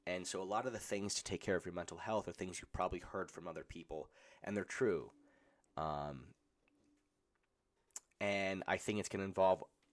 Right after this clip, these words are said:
a lot of hard work, but I believe people are, are so capable to rise to the challenge, and I wish people the best luck with that. Uh, I guess transitioning to my final sticky note. That's how I come up with notes during the day.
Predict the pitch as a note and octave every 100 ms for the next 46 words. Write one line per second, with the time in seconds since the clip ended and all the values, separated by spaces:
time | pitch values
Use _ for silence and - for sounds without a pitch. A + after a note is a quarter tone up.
0 | _ G2+ G2+ G2 - F#2+ F2+ G#2 C#3+ -
1 | G2 E2+ F#2+ F#2+ F#2+ - - B2+ G#2 G2+
2 | - D#2+ D#2 - - A2+ - G#2+ - E2+
3 | D#2+ E2 F2 E2+ - - - E2+ D#2+ D2
4 | D#2 - D2+ D#2+ D#2 D2 - _ - -
5 | - _ _ G#2+ A2+ - A2+ G#2+ G#2+ G#2+
6 | - G#2+ F#2+ - D2 D2 - _ _ -
7 | - - - - _ F2+ F2 C3 C#3+ -
8 | D3+ C#3+ D#3+ - C3+ A#2+ A2+ G2+ - D3
9 | C3+ G2+ G2+ - - - - - - A2
10 | G#2 B2 - - - - - - - -
11 | - _ - - - - - F2+ F2 F2
12 | - F2 E2+ F2+ F#2+ F2+ - - F2+ F2
13 | F#2+ G#2